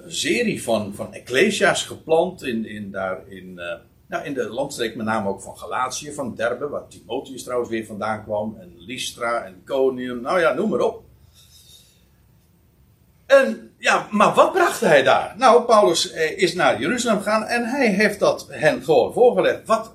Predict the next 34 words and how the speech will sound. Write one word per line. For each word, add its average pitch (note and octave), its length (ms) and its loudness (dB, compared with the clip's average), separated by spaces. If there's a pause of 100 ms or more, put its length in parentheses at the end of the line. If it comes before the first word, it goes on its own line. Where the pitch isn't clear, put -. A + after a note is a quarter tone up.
(120)
wat - 220 -2
was A3+ 180 -4
nou F3 160 2
de A#2+ 80 -6
inhoud E3 360 0
van C3 120 -8
die, C3+ 200 -8 (200)
die A#2 160 -12
boodschap? - 560 0 (140)
Hij D3+ 160 4
legde G3 340 0
het E3+ 240 -2
hen B2+ 240 -4
voor, C#3 320 2 (100)
niet A#3 380 -2 (240)
dus - 480 0
ter F3 260 4
beoordeling C3 640 4
van. D3+ 280 2
Hij E3+ 140 6
was D#3+ 140 2
ook C#3+ 120 0
niet C3 180 -6
gesommeerd A2+ 520 -2
door G3+ 140 0
de G3 80 -4
twaalf. F#3+ 380 0 (380)
Hij D#3 180 2
kwam F3 220 4
daar D3+ 160 6
niet D#3 180 -6
voor B2 180 -2
een G#2 100 -8
jury. A#3 600 -4